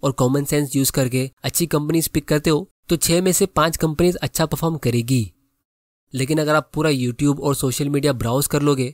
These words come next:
तो भी आपको इन चीज़ों के बारे में कोई बताएगा नहीं। सब यही बोलेंगे कि आपको कौन सा स्टॉक लेना है और उसे कब बेचना है। जैसे राकेश झुनझुनवाला ने कौन सा स्टॉक बाय किया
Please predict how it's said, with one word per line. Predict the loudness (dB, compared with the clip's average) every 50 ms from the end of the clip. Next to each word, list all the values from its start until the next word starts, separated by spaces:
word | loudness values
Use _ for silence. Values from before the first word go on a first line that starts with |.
| -2 0
तो | 2 2
भी | 4 2
आपको | 2 0 0 -2 0
इन | 0 -2 -2
चीज़ों | 0 0 0 0 0
के | 0 0
बारे | 0 0 0 0
में | -2 -2
कोई | -2 -2 0
बताएगा | 0 -2 -2 0 0 0 2 0
नहीं। | 0 -2 -4 -6 -8 _ _ _ _ _ -4
सब | 0 0 0 2 2
यही | 2 2 2
बोलेंगे | 2 2 2 2 2 2 0 0
कि | 2 2
आपको | 0 0 -2 -4
कौन | -4 -2 -2
सा | 0 -2
स्टॉक | -2 0 0 0 0 2
लेना | 0 2 2 2
है | 2 2
और | 0 0
उसे | -2 -4 -6 -2
कब | -2 -2 0
बेचना | 0 0 0 0 0 -2 -2
है। | -2 -4 -10 _ _ _ _ _ _ _ _ _ _ _ _ _ -6
जैसे | -4 -2 0 0
राकेश | 0 0 0 0 0 0 0 0
झुनझुनवाला | 0 0 2 2 2 2 2 2
ने | 2 0 0
कौन | -2 -2 -4 -2
सा | -2 -4
स्टॉक | -2 -2 -2 -2
बाय | 0 0 0 2 0 0
किया | 0 0 0 2 0 -2